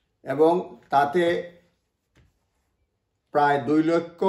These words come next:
সাঁইত্রিশ হাজারের মতো পেনশনার,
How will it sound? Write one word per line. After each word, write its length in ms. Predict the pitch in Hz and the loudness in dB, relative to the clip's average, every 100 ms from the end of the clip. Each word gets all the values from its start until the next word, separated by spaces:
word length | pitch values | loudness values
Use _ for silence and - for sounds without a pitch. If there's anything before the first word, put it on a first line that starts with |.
| 185 180 180 - - _ _ _ _ - | 2 2 -2 -10 -20 _ _ _ _ -20
সাঁইত্রিশ 680 | - - 165 160 202 202 - | -8 0 0 0 -6 -6 -4
হাজারের 360 | 165 165 160 160 | 0 2 2 0
মতো 560 | 143 151 139 - - _ _ _ _ | -2 -2 -2 -4 -16 _ _ _ _
পেনশনার, 760 | - 147 139 139 131 123 - _ | -2 -2 -2 -2 -2 -2 -12 _